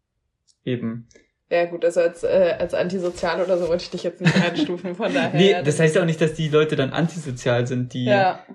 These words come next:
Speaker 1: eher denken. Aber ja, Denken ist eher logikorientiert und lieber Recht haben, als es anderen Recht machen.
Speaker 2: Mhm, mhm.
Speaker 1: Alter, das hat sich voll gut angehört. Sehr schlau hat sich's angehört.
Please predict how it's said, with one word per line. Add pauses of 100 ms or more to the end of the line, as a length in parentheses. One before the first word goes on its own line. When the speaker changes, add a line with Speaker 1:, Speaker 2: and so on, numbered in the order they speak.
Speaker 1:
eher
denken.
Aber
ja,
Denken
ist
eher (260)
logikorientiert
und (180)
lieber
Recht
haben,
als
es
anderen
Recht
machen.
Speaker 2:
Mhm, (320)
mhm.
Speaker 1:
Alter,
das
hat
sich
voll
gut
angehört. (2000)
Sehr
schlau
hat
sich's
angehört.